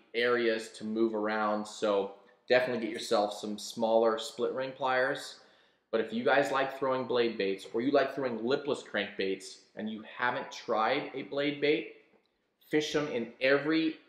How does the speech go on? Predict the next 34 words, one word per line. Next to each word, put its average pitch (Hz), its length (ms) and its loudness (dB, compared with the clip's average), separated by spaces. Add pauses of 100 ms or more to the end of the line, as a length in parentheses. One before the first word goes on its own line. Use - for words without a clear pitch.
(120)
location 127 680 -2
that 107 120 -4
you 127 100 -6
would 110 160 -4
traditionally 120 680 -6
fish 123 440 -4 (440)
your, 110 640 6
your 107 160 0
lipless 120 480 0
cranks, 104 540 -4 (340)
and 110 120 -4
you'll 120 160 4
be 143 220 0
surprised 143 600 -2
with 110 160 -6
what, 113 680 0
uh, - 160 0
reacts 117 840 0 (340)
to 117 220 -4
the, 104 400 0
the 107 120 -6
stealth - 560 0
version 104 480 -2
of 95 120 -6
the 95 60 -4
lipless. - 500 -8 (680)
Again, 143 220 2
these 156 160 0
come 151 180 2
in 147 60 2
different 151 280 0
sizes, 147 380 2
different - 320 -2
weights, 127 480 0